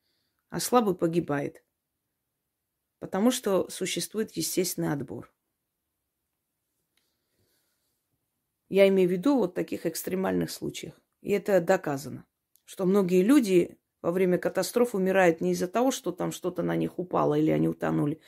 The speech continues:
а из-за страха. У них сердце останавливается. Потому что они не верили, что они выберутся.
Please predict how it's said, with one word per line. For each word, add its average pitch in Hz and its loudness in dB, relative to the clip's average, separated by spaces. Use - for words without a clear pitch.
а - 0
из-за 220 4
страха. 156 -2
У 156 -4
них 165 -2
сердце 160 -4
останавливается. 143 -12
Потому 196 -4
что 202 2
они 196 6
не 202 4
верили, 156 4
что - -8
они 165 -2
выберутся. 139 -4